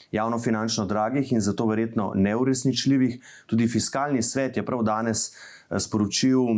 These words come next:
da je kritičen do nedorečenosti pogodbe in do možnega povečanja izdatkov, ki bi lahko bilo obsežnejše od večanja prihodkov. Celo, ne,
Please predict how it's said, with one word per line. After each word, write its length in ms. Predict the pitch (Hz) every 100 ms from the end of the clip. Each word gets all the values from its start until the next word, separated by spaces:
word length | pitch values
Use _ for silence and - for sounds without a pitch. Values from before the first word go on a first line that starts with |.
| 107
da 200 | 104 104
je 160 | 101 98
kritičen 640 | 92 - 175 170 - 110
do 120 | 98 98
nedorečenosti 800 | 113 135 123 110 120 120 120 113
pogodbe 380 | 95 107 123 113
in 120 | 101
do 100 | 101
možnega 520 | 107 131 151 131 104
povečanja 500 | - 101 123 131 110
izdatkov, 560 | 98 90 104 120 - 135 120 - -
ki 140 | 110
bi 80 | 104
lahko 280 | 104 - 131
bilo 200 | 127 117
obsežnejše 800 | 107 - 151 151 127 113 - 104
od 140 | 95
večanja 420 | 104 120 139 113
prihodkov. 720 | - 92 113 123 - 156 151 - - -
Celo, 360 | - 104 117 151
ne, 160 | 107